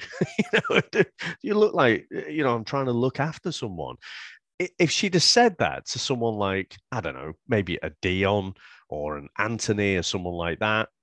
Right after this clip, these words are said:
y-, you might have thought, "Oh, maybe she's got a point there." But Brent doesn't come across that way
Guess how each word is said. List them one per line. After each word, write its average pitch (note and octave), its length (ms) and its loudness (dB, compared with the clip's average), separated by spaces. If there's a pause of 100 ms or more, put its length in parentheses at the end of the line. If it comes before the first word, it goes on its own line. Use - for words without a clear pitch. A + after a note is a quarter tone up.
(360)
y-, - 180 -18
you D#3+ 300 -4
might C#3 360 2
have A#2 140 0
thought, G#2+ 380 2 (120)
"Oh, F2+ 200 -4
maybe E2 240 -12
she's - 240 -12
got - 160 -6
a - 40 -20
point A#2+ 320 -4
there." - 200 -14 (440)
But E3 160 2 (480)
Brent F#3 280 -2
doesn't C#3+ 320 -2
come A#2 160 -4
across - 360 -4
that F#2 200 -4
way E2+ 360 -4